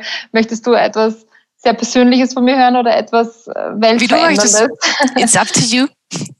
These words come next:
Speaker 1: Also wenn du jetzt auf den Tag heute, der heutige Tag, wenn ich heute irgendetwas machen könnte, was ich gerne machen würde und ich wäre jetzt mal so, ähm,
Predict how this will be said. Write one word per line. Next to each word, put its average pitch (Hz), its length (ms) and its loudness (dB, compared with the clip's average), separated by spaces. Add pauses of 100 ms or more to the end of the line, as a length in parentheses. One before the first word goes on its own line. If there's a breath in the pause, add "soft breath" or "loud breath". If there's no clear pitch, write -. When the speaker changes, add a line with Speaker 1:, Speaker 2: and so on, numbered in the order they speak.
(280 loud breath)
Speaker 1:
Also 226 280 4
wenn 233 140 4
du 240 80 4
jetzt 226 220 0
auf 214 120 -2
den 226 160 0
Tag 226 380 0 (140)
heute, 208 600 0 (160)
der 208 120 -2
heutige 226 320 0
Tag, 196 340 0
wenn 202 120 -2
ich 208 180 -4
heute 220 260 2
irgendetwas 240 520 2
machen 214 280 2
könnte, 202 300 -2
was 196 140 -4
ich 196 100 -6
gerne 196 160 -2
machen 190 340 -2
würde 220 500 2 (360 loud breath)
und 208 420 2 (200)
ich 202 200 -2
wäre 196 280 4
jetzt 196 200 -2
mal 196 140 4
so, 185 500 2 (880)
ähm, 196 760 2